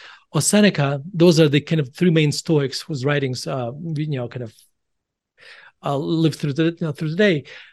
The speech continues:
You find that they're talking about things that we're talking about,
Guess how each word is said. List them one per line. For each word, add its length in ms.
You 200
find 480
that 160
they're 160
talking 300
about 240
things 320
that 120
we're 100
talking 280
about, 300